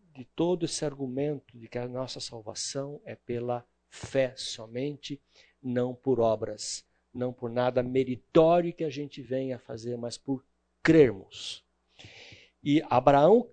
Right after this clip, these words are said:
creu naquilo que Deus havia falado, da mesma forma como nós devemos crer que Cristo é o Filho de Deus, que ele é o Deus encarnado, que ele morreu na cruz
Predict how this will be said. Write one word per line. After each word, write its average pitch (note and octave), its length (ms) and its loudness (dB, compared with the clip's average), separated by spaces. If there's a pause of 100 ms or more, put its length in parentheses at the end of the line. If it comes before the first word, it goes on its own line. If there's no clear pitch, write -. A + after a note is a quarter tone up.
creu A3+ 540 12
naquilo B2 400 0
que - 120 -10
Deus C#3+ 240 2
havia B2+ 260 2
falado, B2 520 2
da A#2+ 120 0
mesma D3+ 240 2
forma E3+ 260 2
como E3 220 -2
nós D#3 260 0
devemos D3 680 2
crer G3 720 6 (920)
que C3 100 -12 (160)
Cristo D3+ 720 -4
é A#2+ 100 0
o A#2 60 -2
Filho A#2 320 -8
de G#2+ 120 -20
Deus, A2 380 -8
que C3 340 -4
ele E3 300 4
é B2 60 2
o B2 80 -4
Deus A#2 320 -4
encarnado, A2 680 -10
que D3+ 360 -2
ele E3 300 6
morreu C3 360 -6
na A#2+ 140 -8
cruz - 640 -6